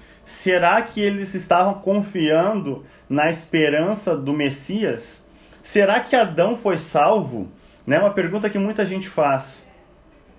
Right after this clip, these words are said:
Olha, a Bíblia vai comparar Adão como o cabeça da raça pecadora e a Jesus, o segundo Adão, como o cabeça de uma raça que é restaurada.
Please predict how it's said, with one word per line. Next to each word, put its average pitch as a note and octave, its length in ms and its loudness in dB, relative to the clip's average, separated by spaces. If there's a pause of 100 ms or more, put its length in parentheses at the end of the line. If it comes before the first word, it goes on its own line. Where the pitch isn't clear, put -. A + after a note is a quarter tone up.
(1800)
Olha, D3 440 0 (440)
a B2 120 0
Bíblia F3+ 280 -2
vai G#3 160 0
comparar F3 440 2
Adão C3+ 580 2
como F3+ 320 -2
o F#3 40 -2
cabeça F3+ 680 2
da G#3+ 140 4
raça F#3+ 360 0
pecadora F#3+ 800 0 (380)
e C#3 120 2
a D#3 120 4
Jesus, E3 420 -2
o A3 80 -2
segundo F#3+ 540 -2
Adão, E3 580 0 (320)
como F3 500 0
o F3+ 60 -4
cabeça E3+ 600 0
de E3+ 140 -8
uma F#3 260 -2
raça G3+ 720 -2 (400)
que F#3 240 -4
é F3+ 80 2
restaurada. E3+ 880 2